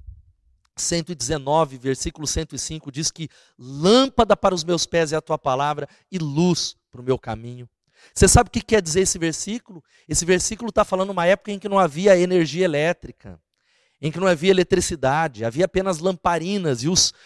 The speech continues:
e os peregrinos, enquanto eles estavam caminhando para chegar aos seus destinos, eles amarravam nos seus pés a lâmpada, para iluminar contra talvez serpentes, escorpiões,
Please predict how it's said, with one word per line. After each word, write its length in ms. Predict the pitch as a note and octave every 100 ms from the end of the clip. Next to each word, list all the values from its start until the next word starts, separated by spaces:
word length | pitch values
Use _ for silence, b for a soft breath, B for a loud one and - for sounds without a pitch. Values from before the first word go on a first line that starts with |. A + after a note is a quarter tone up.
| b b
e 80 |
os 200 | F#3+ -
peregrinos, 840 | - A3+ G3+ D#3 D#3+ A3 A#3 D#3 B2+
enquanto 340 | D3+ F#3+ F#3+
eles 160 | F3+ D#3
estavam 340 | D#3+ F#3 F3
caminhando 420 | E3 F3+ E3 E3+ F3
para 140 | E3+
chegar 340 | - D3+ D#3
aos 200 | E3+ D#3+
seus 260 | - F3 D#3
destinos, 560 | C3 - - F#3 F#3+ - B B
eles 220 | D#3 C#3+
amarravam 800 | E3+ D#3+ D#3 C3 E3+ E3 F3+ F#3
nos 160 | F3 F3
seus 300 | - A3 -
pés 340 | - F#3+ G#3+
a 80 | G3
lâmpada, 540 | G3 G3+ B3 F#3+ A2 _ _ _ _ _ _
para 140 | E3 F#3+
iluminar 500 | G#3+ G#3 F3+ F#3 A3
contra 380 | - G3+ F#3+ F#3+
talvez 320 | F3 D#3+ F#3+
serpentes, 680 | - C#3 - D3+ F#3+ - B2
escorpiões, 1120 | B2 - D#3+ - A#2 B2 D#3+ E3 C3+ - -